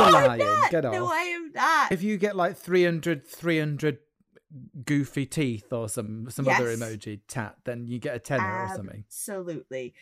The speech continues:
Speaker 1: What's wrong with everybody? Sitting at home having a dance and twerking for a five p. I'm like, "Come on
Speaker 2: For
Speaker 1: now."
Speaker 2: five p. They say that this boost that you get,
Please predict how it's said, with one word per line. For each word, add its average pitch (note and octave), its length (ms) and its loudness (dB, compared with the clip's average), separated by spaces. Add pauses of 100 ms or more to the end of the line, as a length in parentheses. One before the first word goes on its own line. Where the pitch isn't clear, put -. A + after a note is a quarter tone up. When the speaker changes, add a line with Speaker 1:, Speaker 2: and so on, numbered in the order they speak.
(140)
Speaker 1:
What's G#4 220 -2
wrong G#4+ 260 0
with G#4 180 4
everybody? G3 760 4 (420)
Sitting F4 400 -2
at C4+ 220 0
home E4+ 240 4
having A#3 280 2
a A#3+ 80 8
dance A#3 480 2
and F#3+ 220 -8
twerking A3 640 2
for D3 200 0
a D3+ 40 -2
five F3 500 0
p. F3 480 2
I'm D#3+ 200 0
like, D#3 240 0
"Come D4+ 200 4
on D#3+ 240 6
Speaker 2:
For D#3+ 60 -2
Speaker 1:
now." A#2+ 220 0
Speaker 2:
five E4+ 360 0
p. G#4 300 -4 (340)
They C4+ 180 -2
say C#4+ 360 -8
that A#3+ 140 -12 (140)
this A3+ 240 -10
boost A3+ 540 -10
that G#3 140 -10
you G3+ 140 -16
get, G3 360 -10